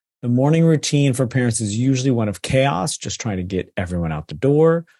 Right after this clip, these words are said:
But skipping breakfast can lead to greater hunger and additional calories consumed throughout the day. As one of our Yes Collective dietitians put it in episode thirteen of the podcast, there is some good research that having a higher protein,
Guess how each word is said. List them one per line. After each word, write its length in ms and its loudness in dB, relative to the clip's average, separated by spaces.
But 100 -6
skipping 480 0
breakfast 460 0
can 200 0
lead 260 0
to 80 -4
greater 320 -4
hunger 400 2
and 200 -2
additional 400 -2
calories 560 -2
consumed 560 -6
throughout 460 -6
the 80 -6
day. 380 0
As 160 0
one 240 4
of 100 2
our 100 2
Yes 260 2
Collective 440 -6
dietitians 720 0
put 160 0
it 200 -2
in 280 0
episode 400 -4
thirteen 720 2
of 180 -6
the 60 -12
podcast, 720 0
there 160 0
is 120 0
some 260 2
good 320 4
research 540 2
that 100 2
having 380 0
a 60 -2
higher 460 0
protein, 720 0